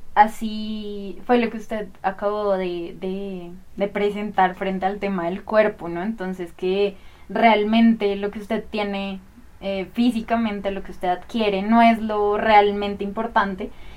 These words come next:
Y me parecía importante el, el lenguaje que él, él usaba, por ejemplo, la forma en la que, mm, el, el personaje, el narrador, se describía a sí mismo, era con la cantidad de cosas que tenía, ¿no? Entonces, "Yo soy un mueble, yo soy tal y tal cosa",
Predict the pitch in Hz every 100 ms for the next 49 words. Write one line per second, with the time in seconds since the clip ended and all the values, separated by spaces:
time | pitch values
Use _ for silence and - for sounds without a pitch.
0 | - 233 240 226 220 226 233 214 208 202
1 | 214 220 226 214 202 190 214 226 233 214
2 | 196 185 226 220 - 214 190 - 226 208
3 | 226 247 202 202 196 208 202 208 202 220
4 | 220 220 202 196 196 - 214 220 208 185
5 | 165 - - - - - - - - -
6 | - 202 202 185 208 202 196 190 190 202
7 | 202 190 196 196 190 185 190 185 190 220
8 | 220 214 220 220 208 190 208 226 233 202
9 | 208 208 196 190 196 196 196 196 196 175
10 | 190 170 180 175 208 240 175 170 196 190
11 | 185 175 220 202 202 196 196 226 226 214
12 | 214 202 202 196 185 208 202 202 196 196
13 | 208 240 214